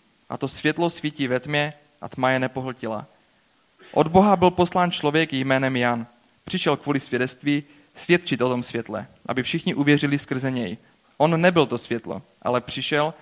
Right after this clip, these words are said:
aby o světle vydal svědectví. Tento byl to pravé světlo, osvěcující každého člověka přicházejícího na svět. Byl na světě a svět povstal skrze něj, ale svět ho nepoznal. Přišel do svého vlastního,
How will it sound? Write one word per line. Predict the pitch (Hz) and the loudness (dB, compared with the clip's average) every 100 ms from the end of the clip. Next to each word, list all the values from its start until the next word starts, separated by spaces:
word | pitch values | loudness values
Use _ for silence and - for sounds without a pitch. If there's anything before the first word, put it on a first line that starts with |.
| - - | -16 -2
aby | 123 135 | 2 2
o | 147 | 2
světle | - 156 165 175 | 2 2 2 2
vydal | 139 131 139 | 4 2 2
svědectví. | - 120 123 - - - - _ _ _ _ _ | -2 -2 -2 -4 -10 -12 -14 _ _ _ _ _
Tento | - 175 190 180 | 4 4 4 4
byl | 165 | 4
to | 160 | 4
pravé | 160 147 147 143 | 4 6 6 2
světlo, | - 131 107 107 - _ _ | 0 -2 -4 -8 -10 _ _
osvěcující | 113 143 147 151 147 143 | -4 -2 0 0 -2 2
každého | 147 156 170 175 | 4 6 4 4
člověka | 175 160 160 160 | 2 2 2 0
přicházejícího | 156 156 147 143 143 139 143 | -2 0 0 2 2 0 2
na | 131 | 0
svět. | - - - _ _ _ _ | 0 -8 -12 _ _ _ _
Byl | 127 131 | 2 4
na | 127 | 4
světě | 123 - 147 165 160 - - - | 2 0 0 0 -2 -4 -12 -6
a | - | -4
svět | - 170 170 | 2 2 2
povstal | 156 147 - 151 | -2 0 2 2
skrze | - 139 135 | 0 -2 0
něj, | 135 117 120 - _ _ - | 0 -2 -4 -10 _ _ 0
ale | 120 123 | 0 0
svět | - 147 | 0 0
ho | 147 | 2
nepoznal. | 139 147 139 123 85 78 - _ _ _ _ _ | 0 2 0 0 -6 -8 -14 _ _ _ _ _
Přišel | - 185 180 196 | -8 -4 0 0
do | 175 | 0
svého | 170 170 165 156 | 0 0 2 4
vlastního, | 156 - 160 139 - | 2 2 -4 -4 -6